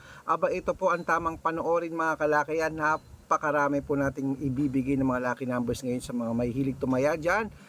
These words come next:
Aba, abangan nyo na po, mga kalaki. Kunin nyo na mga lucky numbers natin ngayon at ibibigay ko po ito sa inyo maya-maya lang po, mga kalaki. Okay? At syempre po, gusto ko pong sabihin sa inyo, mga kalaki, na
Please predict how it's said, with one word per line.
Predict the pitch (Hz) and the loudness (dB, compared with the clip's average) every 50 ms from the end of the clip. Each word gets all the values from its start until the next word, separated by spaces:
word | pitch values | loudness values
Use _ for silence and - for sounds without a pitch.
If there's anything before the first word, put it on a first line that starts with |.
| - - - | -20 -8 -4
Aba, | 156 160 135 123 131 127 120 107 92 - - - - - - | -4 -2 -2 0 0 0 0 0 -2 -6 -12 -18 -20 -6 -4
abangan | 151 147 135 147 143 147 139 139 | -2 0 0 0 0 2 0 2
nyo | 139 135 135 | 2 0 0
na | 131 | 0
po, | 135 139 135 | 0 0 2
mga | 131 131 127 - 123 | 2 2 0 0 0
kalaki. | 127 127 123 131 131 - | 0 0 0 -2 -6 -6
Kunin | - 147 147 147 156 151 | -4 -4 -2 -2 0 0
nyo | 156 151 | 0 2
na | 196 202 185 | 2 2 2
mga | 175 165 160 | 0 0 0
lucky | 151 151 147 143 156 | 2 2 0 0 -2
numbers | 147 147 147 143 143 135 139 143 | -2 -2 -2 -2 -2 -2 -2 -4
natin | 131 131 135 131 | -4 -2 -2 -2
ngayon | 131 127 123 165 202 196 147 131 | 0 2 2 2 2 2 0 -2
at | 127 - | -6 -6
ibibigay | - 139 131 143 160 165 160 165 160 165 147 | -6 -6 -4 -2 -2 -2 -2 -2 -2 -2 -4
ko | 143 139 | -4 -4
po | - 156 139 | -4 -4 -4
ito | 139 139 151 | -2 -4 -4
sa | - 147 | -2 -2
inyo | 135 139 151 160 170 170 - - - - - - 127 | -2 0 0 0 0 -2 -2 -6 -12 -14 -12 -8 -2
maya-maya | 139 135 131 131 127 123 120 123 120 123 117 117 | 0 2 2 2 2 2 2 2 2 2 2 2
lang | 117 113 110 107 | 0 0 -2 -2
po, | - 123 | -4 -2
mga | 110 110 104 104 101 107 | -2 0 0 -2 -2 -4
kalaki. | 101 101 101 101 110 120 - | -4 -4 -4 -4 -6 -8 -2
Okay? | - 202 233 233 - - - - - | 0 2 2 2 0 -6 -10 -12 -8
At | - - 240 240 | -4 -4 -4 0
syempre | - 269 269 269 254 226 | 2 2 2 2 2 -2
po, | - 170 160 151 151 | 0 2 0 0 0
gusto | 156 - - 202 - | -2 -4 -4 -2 -2
ko | 208 | -2
pong | 202 - 190 | -2 -2 -2
sabihin | 185 196 185 165 160 165 - | -2 -2 -2 -2 -2 -4 -4
sa | - - 156 | -4 -4 -4
inyo, | 160 160 156 | -2 -2 0
mga | 151 147 143 127 123 | 0 0 0 0 0
kalaki, | 131 139 165 165 - 143 | 0 0 0 0 -2 -2
na | 127 139 147 160 156 | -2 0 0 0 -2